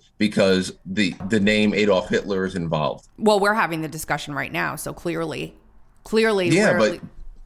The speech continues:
Speaker 2: that
Speaker 1: you can't, but it doesn't seem like you're very comfortable entertaining that there, there is any other side to, um, to the, the realities out there in Europe in the thirties, um, in the nineteen thirties especially,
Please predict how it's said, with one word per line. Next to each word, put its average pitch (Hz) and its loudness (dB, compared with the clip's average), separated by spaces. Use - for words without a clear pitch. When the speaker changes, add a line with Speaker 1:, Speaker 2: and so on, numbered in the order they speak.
Speaker 2:
that - 2
Speaker 1:
you 139 2
can't, 139 0
but 120 4
it 117 -4
doesn't 127 2
seem 131 0
like 110 -2
you're 113 0
very 107 2
comfortable 104 0
entertaining 107 2
that 95 2
there, 98 -2
there 95 0
is 95 -4
any 107 2
other 98 2
side 110 2
to, 98 0
um, 87 0
to 92 0
the, 104 -2
the 101 -2
realities 104 2
out 101 0
there 98 0
in 92 -2
Europe 107 2
in 104 -4
the 92 -4
thirties, 104 -2
um, 92 0
in 104 2
the 101 4
nineteen 107 -2
thirties 110 0
especially, 95 -2